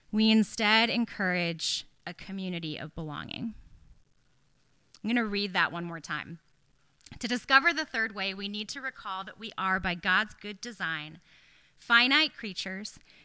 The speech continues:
who must always depend on Him and on each other. We never graduate from such healthy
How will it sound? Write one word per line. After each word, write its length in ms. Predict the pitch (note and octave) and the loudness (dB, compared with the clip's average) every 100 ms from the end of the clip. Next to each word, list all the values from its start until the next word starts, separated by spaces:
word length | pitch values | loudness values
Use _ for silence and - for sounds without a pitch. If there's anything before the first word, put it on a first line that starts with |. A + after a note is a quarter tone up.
| - | 2
who 120 | B3+ | 6
must 260 | B3 A#3 - - | 8 6 0 0
always 460 | G#3 G#3+ B3 C4 - | 2 4 2 0 -2
depend 500 | A3 - A3+ A3 - | 10 10 10 0 0
on 200 | G3+ F#3 | 0 -2
Him 500 | - A#3+ C#4 D#4+ C4+ | -4 0 4 6 6
and 140 | - | 4
on 200 | G3+ G#3 | 2 4
each 200 | G3+ - | 4 2
other. 340 | D3 A#2 A3+ - _ - - - - - | -2 -2 -4 -6 _ -20 -20 -20 -20 4
We 120 | B3 | 8
never 240 | B3+ C4 | 10 10
graduate 520 | C#4 B3 A#3+ A#3+ A3 G#3+ | 10 10 10 6 0 0
from 160 | A3 | -2
such 220 | - F#3 | 0 -2
healthy 640 | - - G3+ - G#3 G3 | -4 -4 -6 -4 -4 -4